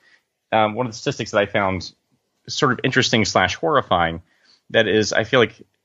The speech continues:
in patients who had, who really actually made the diagnosis of pulmonary embolism, I think somewhere in the neighborhood of forty percent did not have sort of the, the symptoms that would even go along with it to raise suspicion for P E.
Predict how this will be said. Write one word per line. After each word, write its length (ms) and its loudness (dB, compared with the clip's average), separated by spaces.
in 220 -6
patients 480 0
who 220 0
had, 360 2
who 360 -10
really 160 4
actually 220 0
made 140 0
the 40 -6
diagnosis 480 -2
of 120 -14
pulmonary 340 -2
embolism, 600 -2
I 60 -6
think 300 -10
somewhere 380 2
in 120 4
the 60 4
neighborhood 240 0
of 100 -6
forty 220 0
percent 400 0
did 100 0
not 200 0
have 180 -2
sort 160 -4
of 80 -6
the, 120 2
the 120 -6
symptoms 400 -2
that 60 2
would 100 0
even 160 -2
go 120 4
along 280 2
with 120 -2
it 120 -2
to 80 -8
raise 180 2
suspicion 460 -2
for 100 -6
P 140 -4
E. 320 -2